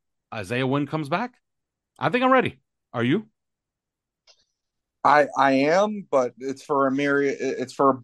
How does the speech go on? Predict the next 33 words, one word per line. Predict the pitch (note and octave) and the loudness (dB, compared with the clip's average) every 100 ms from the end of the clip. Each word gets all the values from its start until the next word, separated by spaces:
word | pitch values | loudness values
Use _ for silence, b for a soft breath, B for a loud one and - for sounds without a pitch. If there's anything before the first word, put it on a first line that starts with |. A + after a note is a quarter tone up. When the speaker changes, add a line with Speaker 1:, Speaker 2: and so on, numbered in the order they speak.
| _ | _
Speaker 2:
multiple | - B2+ B2+ C3 - B2+ A2+ | -4 2 4 2 -2 -6 -4
reasons. | A2+ G#2 F#2+ F2+ - | -6 -12 -16 -14 0
One, | C#3 F#3 F#3 D#3 - | 4 4 2 -4 2
um, | B2 A2+ G#2 G#2 _ - | 4 4 0 -10 _ -12
you | B2+ | -2
know, | A#2+ A2 - _ _ _ _ _ - | 0 0 -4 _ _ _ _ _ 0
on, | C#3 D#3 C#3+ C#3 | 2 2 0 -2
on | D#3 D#3+ | -2 0
the | C3+ | -2
whole, | C#3 C3+ C3 A2+ | 0 0 -2 -2
like, | G#2+ A2 - | -4 -4 -6
relax, | A2+ A2+ A2+ A2+ - | -4 2 2 2 -4
don't | A#2+ A2+ | -12 -10
do | A2+ A2 | -10 -8
anything | G#2+ G2+ G#2+ | -8 -6 -2
drastic, | G#2+ G#2+ G#2+ - A2 F#2+ | 4 6 6 4 -2 0
don't, | A2 G#2 G2+ - | 2 2 0 -6
you | G#2 G2 | -12 -2
know, | G2 G2 F#2+ F#2 F2+ G#2+ | 2 2 2 -2 -6 0
don't, | G2 G2 G2 | 0 0 -2
um, | G2 F#2+ F#2+ F#2+ F#2 F#2 F#2 F2+ _ _ _ _ _ - | 4 4 4 0 -16 -18 -20 -20 _ _ _ _ _ -6
if | G#2+ - | -4 0
it | A2 | 0
ain't | G#2+ | 0
broke, | - G#2 G2+ | 2 2 2
don't | - G2+ - | 0 -2 -2
fix | G2+ - G2+ | -4 -4 -4
it, | G2+ | 0
that | G2+ | 0
sort | - G2 F#2+ | 2 0 0
of | - | 0
thing. | G2 F#2 F#2+ | 0 0 -2
Just | D#3 E3 - - - | -6 -8 -10 -20 -10